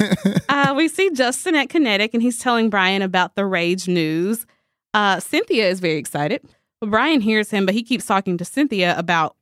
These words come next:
Speaker 2: about work. And Justin is like, "Did you hear me? Aren't you proud of me? I'm gonna be rich." <laughs> And
Speaker 1: <laughs>
Speaker 2: Brian thinks Justin can use that money to pay back the thousands he spent on Justin's aborted education. He's still a little,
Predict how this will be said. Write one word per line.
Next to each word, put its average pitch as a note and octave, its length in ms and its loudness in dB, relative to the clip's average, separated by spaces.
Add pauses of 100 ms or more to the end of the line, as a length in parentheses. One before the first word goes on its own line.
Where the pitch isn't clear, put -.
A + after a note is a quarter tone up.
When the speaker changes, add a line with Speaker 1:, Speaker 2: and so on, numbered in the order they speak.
(120)
Speaker 2:
about F#3 220 -4
work. G3 300 0 (560)
And A3+ 280 2
Justin A3 380 -2
is F#3+ 160 -2
like, F3 200 -2 (180)
"Did A3 160 -2
you G#3+ 120 -2
hear C4 160 -2
me? B4+ 120 -4 (120)
Aren't F#4+ 140 0
you B3 60 -4
proud C#4+ 240 0
of G#4+ 40 -2
me? A4+ 80 0
I'm D4+ 100 0
gonna C4+ 120 0
be D4+ 140 0
rich." G#4+ 460 -4
<laughs> - 60 -4
And D#4+ 560 2 (120)
Speaker 1:
<laughs> - 120 -4
Speaker 2:
Brian C4+ 280 2
thinks C4+ 220 0
Justin A#3+ 380 -2
can G#3+ 200 -2
use A3+ 180 -2
that G3+ 180 0
money G3 220 2
to F#3+ 100 -2
pay G3 220 -2
back F#3 300 0
the G3 100 -2
thousands F#3 560 0
he G3+ 100 -4
spent - 380 -4
on F#3 320 0
Justin's F3+ 380 -2
aborted F3+ 440 0
education. F3 640 0
He's G#3 160 -2
still F#3 260 0
a F3 40 0
little, E3+ 240 0